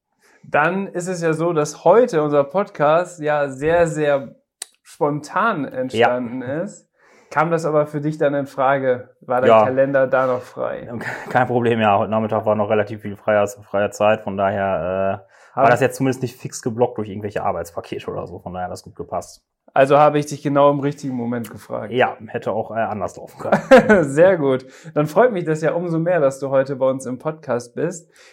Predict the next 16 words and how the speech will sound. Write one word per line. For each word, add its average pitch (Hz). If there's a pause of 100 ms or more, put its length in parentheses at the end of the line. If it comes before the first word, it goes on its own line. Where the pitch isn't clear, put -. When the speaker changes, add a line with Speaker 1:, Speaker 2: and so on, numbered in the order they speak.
(180)
Speaker 1:
Denn 190
wir 240
möchten 220
einmal 185
ein 175
bisschen 175
darüber 156
sprechen. 170
Unser 147
großes 190
Thema 202
dieser 165
Folge 160
soll 139 (200)
das 135
Gesundheitsmanagement 156